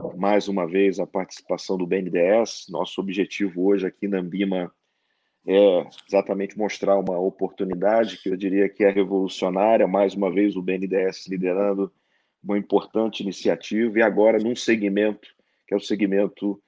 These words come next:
de desestatização, e uma oportunidade, é, ligada ao setor imobiliário com o patrimônio do Estado, patrimônio da União, patrimônio do Estado, dos municípios, e uma grande oportunidade para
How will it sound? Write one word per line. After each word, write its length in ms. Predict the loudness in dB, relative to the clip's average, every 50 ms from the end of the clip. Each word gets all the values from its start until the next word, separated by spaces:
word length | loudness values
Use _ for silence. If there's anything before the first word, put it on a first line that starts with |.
| _ _ _ -16
de 80 | -6
desestatização, 1300 | 0 2 2 2 2 0 -4 -4 -2 0 0 0 -2 -2 -2 -2 -2 -4 -4 -2 -2 -2 -2 -4 -8 -10 _ _ _ _ _ -8
e 240 | -2 0 2 2 2
uma 120 | 2 0
oportunidade, 1120 | -2 -2 -2 -4 -6 -4 -4 -4 -4 0 2 2 4 4 4 4 2 0 -2 -6 -8 -8 -10 _ _ _ -10 -4
é, 360 | 0 2 4 4 4 4 2 -2 _ _ -20 -12 -8
ligada 680 | -6 -2 2 4 4 6 6 4 4 2 0 -2 -2 -4 _ _ _ _ _
ao 140 | -4 -4 -4
setor 480 | -4 -4 -6 -4 -2 0 0 0 0
imobiliário 920 | 2 2 2 2 2 2 2 4 4 4 4 4 2 2 0 0 -2 -4 -6 _ _ _ _ _
com 160 | -6 -2 -2 -2
o 40 | 0
patrimônio 800 | 0 -2 -2 -2 -4 -6 -4 -2 0 0 0 0 -2 -2 -2 -2
do 100 | -2 -4
Estado, 500 | -6 -4 -2 0 2 2 0 -2 -6 -16 _ _ -12
patrimônio 760 | -12 -12 -10 -10 -8 -4 -4 -4 -2 -2 -2 -4 -4 -6 _ _ _ -6
da 120 | -4 -4
União, 400 | -2 0 0 0 0 0 0 -2
patrimônio 500 | -4 -4 -6 -6 -6 -8 -6 -6 -8 -8
do 60 | -10
Estado, 440 | -14 -6 0 2 2 2 2 0 -6
dos 120 | -12 -16
municípios, 920 | -12 -10 -10 -10 -10 -10 -10 -8 -4 -4 -4 -4 -4 -6 -10 -10 -10 -14 -20 _ _ _ _ _ _ _ _ _ -6
e 120 | -2 0
uma 160 | 2 2 2
grande 260 | 4 4 2 2 0 0
oportunidade 960 | -4 -4 -4 -6 -4 -2 -2 0 2 4 6 6 8 6 6 2 0 -4 -4 0
para 520 | 2 4 6 6 6 4 2 0 -2